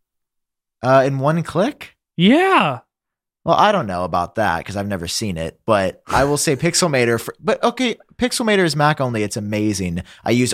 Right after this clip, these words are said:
Speaker 1: all my, use it for all my image editing. I would love to work with them on something. They're just an amazing group of people, and
Speaker 2: Uh-huh.
Speaker 1: I love them.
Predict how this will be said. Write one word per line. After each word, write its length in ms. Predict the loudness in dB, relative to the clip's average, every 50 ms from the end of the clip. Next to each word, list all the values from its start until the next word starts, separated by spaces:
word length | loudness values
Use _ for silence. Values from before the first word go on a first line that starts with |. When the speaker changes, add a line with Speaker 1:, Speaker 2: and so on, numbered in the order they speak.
| -2 0
Speaker 1:
all 200 | 2 4 4 2
my, 120 | 2 -2 -6 -8 -6
use 180 | -6 -4 -4
it 60 | -2
for 100 | 0 0
all 80 | 2 2
my 140 | 2 0 -2
image 280 | -4 -4 -6 -6 -4
editing. 500 | -4 -4 -4 -4 -4 -4 -4 -4 -6 -8 -10 _ _ _ _ _ _
I 180 | 0 2 2 2
would 160 | 2 2 2
love 160 | 2 2 2
to 80 | 0 0
work 220 | 0 -2 -2 -2
with 100 | -4 -4
them 180 | -4 -4 -4 -4
on 140 | -4 -6 -6
something. 560 | -6 -6 -8 -8 -8 -8 -8 -8 -8 -10 -12 -12 -8 -6
They're 120 | -4 -4
just 200 | -2 -4 -4 -4
an 60 | -4 -2
amazing 400 | -2 -2 -2 -2 -2 -4 -4 -2
group 160 | -4 -4 -6
of 60 | -4
people, 400 | -4 -4 -2 0 0 0 2 0 0
and 200 | -2 -2 0 0
Speaker 2:
Uh-huh. 140 | 2 2 2
Speaker 1:
I 260 | 2 2 0 -2 -4 -8 _ _ _ _ _ _ _ _ _ -6
love 160 | -4 -2 0
them. 200 | 2 2 0